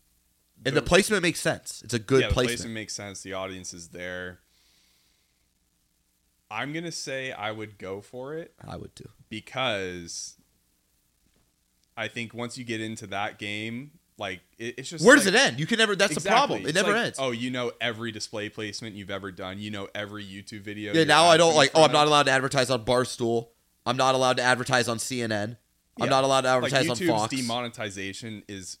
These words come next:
Speaker 2: shit. You can't just trust YouTube to never show your ad on a channel or a video that doesn't align with your values or is unethical.
Speaker 1: Well, and of course, YouTube's never done anything wrong.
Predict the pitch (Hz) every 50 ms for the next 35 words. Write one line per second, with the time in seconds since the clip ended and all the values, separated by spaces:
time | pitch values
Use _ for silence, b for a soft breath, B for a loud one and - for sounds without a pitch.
0 | _ - - - - - - - 156 107 - _ _ _ _ _ - 139 135 -
1 | 170 151 131 113 - 113 - - - - 117 110 - - 107 113 113 107 107 -
2 | 113 101 92 - - 95 92 92 90 92 85 - - - 95 92 87 85 87 -
3 | - 90 90 87 87 85 87 85 82 _ _ _ _ _ _ _ _ _ _ _
4 | - 123 110 101 90 - _ _ _ _ _ _ _ _ - - 123 104 98 98
5 | 95 92 87 85 85 82 82 95 92 90 87 85 85 85 85 82 82 - - -
6 | _ - - 95 90 - 101 95 82 90 90 87 85 85 87 85 85 - 87 85
7 | 85 92 90 87 85 85 87 85 82 85 92 85 85 82 92 87 82 80 - -
8 | - 156 165 151 147 139 - - 190 165 135 - - 139 143 - 139 110 117 113
9 | 101 98 98 98 101 98 - 107 131 185 180 127